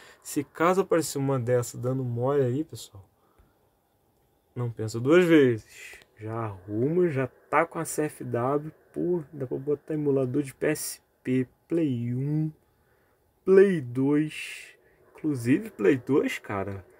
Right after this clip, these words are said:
saída do Play dois pelo H D M I aqui, a imagem fica sensacional dos jogos, né? Quem jogou Black numa C F W de-,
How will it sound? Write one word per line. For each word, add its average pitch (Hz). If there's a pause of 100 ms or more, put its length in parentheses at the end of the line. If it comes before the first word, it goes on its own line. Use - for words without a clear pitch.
(340)
saída 113
do 170
Play 160
dois 127 (100)
pelo 160
H 143
D 127
M 123
I 120
aqui, 120
a -
imagem 165
fica -
sensacional 170
dos 254
jogos, 127 (1200)
né? 101 (360)
Quem 117
jogou 123
Black 123
numa 131
C 127
F 127
W 131
de-, 135